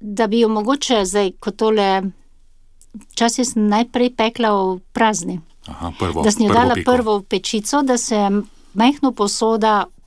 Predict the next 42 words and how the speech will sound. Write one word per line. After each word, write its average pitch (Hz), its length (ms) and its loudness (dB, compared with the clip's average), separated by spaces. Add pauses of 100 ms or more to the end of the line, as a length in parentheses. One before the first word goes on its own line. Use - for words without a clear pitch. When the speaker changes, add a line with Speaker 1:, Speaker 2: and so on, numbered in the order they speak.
(100)
Speaker 1:
pregrela, 196 800 0 (380)
če - 200 -10
tako 214 300 0
rečem. 214 400 0 (380)
No, 320 140 6
in 294 140 4 (220)
to - 120 -6
je 294 100 2
lahko 269 280 0
kakšen 247 340 -2
dan 220 160 0
prej 240 320 2
in 208 100 0
pol 240 180 -2
čez 208 200 -6
nekaj 214 280 -2
dni 202 260 -2
pa 180 300 0
rabiti 175 560 -2
šele, 175 280 -2
a 165 160 0
ne. 190 180 2
Ne 220 100 4
Speaker 2:
Mhm. 214 60 4
Speaker 1:
zdaj, 196 260 2
danes 202 400 0
rabim, 196 380 0
zdaj 202 140 0
pa 196 100 -4
še 190 180 -2
ni, 190 220 2
a 175 120 -2
ne. 190 180 0 (300)
<clears throat> 247 120 2 (280)
In 214 160 2
pol 226 180 0
je 214 140 4
treba 202 420 2 (540)
hiteti, 233 680 2 (460)
pa 196 100 0
mo-, 208 300 0
ohlajati, 226 760 0